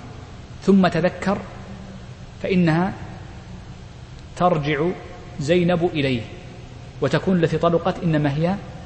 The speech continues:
فاطمة. أنا قلبت من الأسماء. طيب، هو في الأصل طلق زينب،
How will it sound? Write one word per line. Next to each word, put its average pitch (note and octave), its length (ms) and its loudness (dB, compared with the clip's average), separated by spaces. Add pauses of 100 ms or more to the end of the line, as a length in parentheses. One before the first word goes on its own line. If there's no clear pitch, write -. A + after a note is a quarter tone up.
(500)
فاطمة. A#2+ 300 2 (160)
أنا B2+ 100 0
قلبت D3+ 280 2
من C3+ 60 0
الأسماء. D3 400 -2 (640)
طيب، B2 140 2 (400)
هو D3 80 6
في C3+ 60 2
الأصل F#3+ 320 2 (160)
طلق F#3 300 8
زينب، F3+ 340 6